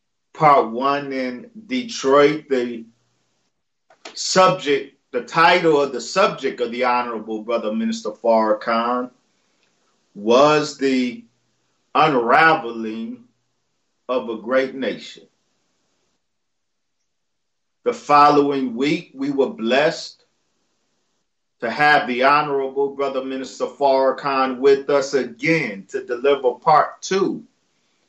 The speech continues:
to his Savior's Day message. Jesus is the key. Why do I say this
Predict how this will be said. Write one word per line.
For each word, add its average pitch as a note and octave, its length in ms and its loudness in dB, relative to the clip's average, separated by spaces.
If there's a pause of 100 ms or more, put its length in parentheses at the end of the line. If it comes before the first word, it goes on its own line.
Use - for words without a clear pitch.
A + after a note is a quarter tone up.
(380)
to D3 140 2
his C#3 260 4
Savior's B2 540 2
Day A2+ 200 4
message. - 1040 -4 (1800)
Jesus C#3+ 880 2 (160)
is C3+ 240 2
the C3 180 2
key. - 480 -6 (2000)
Why F3 360 4
do G3 160 6
I E3+ 120 4
say A#2+ 540 -2
this G#2 600 -8